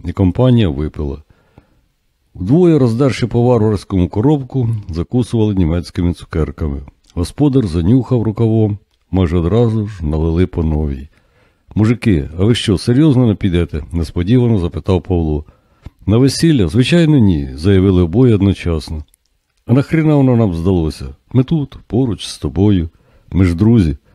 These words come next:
"Слухай, Павлушо", запопадливо почав Вовчик, "ти вже там, напевне, битий вовк, може, і я з тобою? Рік попрацюю,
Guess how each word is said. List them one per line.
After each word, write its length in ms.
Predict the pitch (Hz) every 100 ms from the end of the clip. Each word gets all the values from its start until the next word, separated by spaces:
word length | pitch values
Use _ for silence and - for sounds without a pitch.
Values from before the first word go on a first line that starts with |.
| _ _ _ _ _ _ _ _ _ _ _ -
"Слухай, 420 | - 185 175 165
Павлушо", 640 | - 143 117 87 - 73 69 - - _ _ -
запопадливо 680 | 95 107 - 104 95 95 87
почав 340 | 92 - 95
Вовчик, 400 | 82 71 - 76 _ _ _ _
"ти 120 | 156
вже 160 | 143 147
там, 240 | 135 123
напевне, 440 | 127 120 139 131
битий 360 | 110 120 151 127
вовк, 400 | 90 87 71 - _
може, 360 | - 104 110 127
і 60 | 131
я 160 | 151
з 120 | 135
тобою? 460 | - 95 85 78 67 64 _ _ _ -
Рік 240 | 107 131
попрацюю, 760 | 127 107 98 82 107 110 98